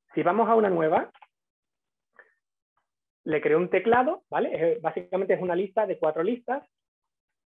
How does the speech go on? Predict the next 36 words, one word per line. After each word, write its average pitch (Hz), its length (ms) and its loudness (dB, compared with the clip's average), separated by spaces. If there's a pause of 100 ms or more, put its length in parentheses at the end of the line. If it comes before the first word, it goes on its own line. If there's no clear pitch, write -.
(220)
y 165 220 2
le 143 120 0
va, 143 200 2
eh, 147 840 0 (260)
enviando 147 460 -2
yo 151 160 4
lo, 147 340 4
lo, 131 340 -6
las 127 160 -6
letras 156 300 2
que 151 140 -2
yo 143 80 -2
quería. 175 440 0
Le 131 140 -10
hice 139 440 -2 (460)
reflejando 147 460 -2
así 147 260 -4
el, 143 440 0 (300)
el 139 140 -2
teclado, 143 460 2
pero 123 160 -12
que 123 340 -16
en 147 60 -16
cualquier 147 280 2
momento 160 360 2
podría 156 220 4
cambiarlo 143 480 0
al 131 360 -8
inglés 185 440 -4
o 160 40 -4
lo 143 80 -10
que 156 120 -20
sea. - 220 -4 (380)
Y 165 100 -2
ahora, 156 340 0
aquí, 226 420 2